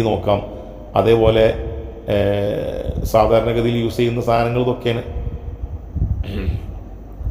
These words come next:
ഇങ്ങനെയൊക്കെയുള്ള സംഭവങ്ങളാണ്. ഇത് ഒക്കെ നമുക്ക് ഓരോന്ന് ഓരോന്ന്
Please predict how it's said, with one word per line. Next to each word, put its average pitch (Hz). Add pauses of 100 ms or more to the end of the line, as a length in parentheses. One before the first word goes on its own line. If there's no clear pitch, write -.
(380)
ഇങ്ങനെയൊക്കെയുള്ള 151 (120)
സംഭവങ്ങളാണ്. 104 (480)
ഇത് 156 (220)
ഒക്കെ 139
നമുക്ക് 120 (160)
ഓരോന്ന് 113
ഓരോന്ന് 104